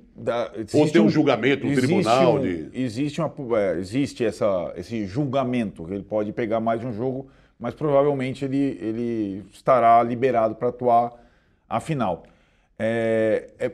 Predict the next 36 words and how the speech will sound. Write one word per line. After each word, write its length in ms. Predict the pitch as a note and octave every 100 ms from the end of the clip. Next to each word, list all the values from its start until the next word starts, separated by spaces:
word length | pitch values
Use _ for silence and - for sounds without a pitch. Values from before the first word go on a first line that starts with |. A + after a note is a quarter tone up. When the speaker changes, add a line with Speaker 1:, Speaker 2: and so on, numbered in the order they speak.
| -
Speaker 1:
é 60 |
muito 240 | C#3+ F3+ -
curioso 440 | F3 D3 F3 B2
porque 440 | A#2+ A#2+ - C3 C3+ B2
a, 120 | A2+
o 80 | G#2+
que 80 | C#3
a 40 |
Marília 280 | C3+ B2 B2+
falou 200 | A#2+ A#2+
sobre 280 | - A2+ A2+
a 180 | F#2+
derrota 640 | F#2 G#2 C3+ G2 C#3 D3 B2+
da 80 | B2
Argentina, 340 | G2 A2 C3
o 40 |
tapa 280 | B2 C#3 C#3
na 140 | A#2+ G2
cara, 280 | C3 C#3+
né, 120 | G#2 G#2+
que 80 |
ela 140 | G#2 F#2
fala 200 | G#2 G#2
na 120 | G2
estreia 300 | F2+ A#2 A2
Speaker 2:
É, 60 | G2+
Speaker 1:
contra 120 | F#2
a 40 | G2+
Speaker 2:
diz 80 |
que 40 | G#2+
Speaker 1:
Arábia, 240 | D3+ -
Speaker 2:
foi 120 | A#2
um 40 | C3
Speaker 1:
e 20 |
Speaker 2:
tapão, 260 | - B2 A#2+
Speaker 1:
foi 180 | G2+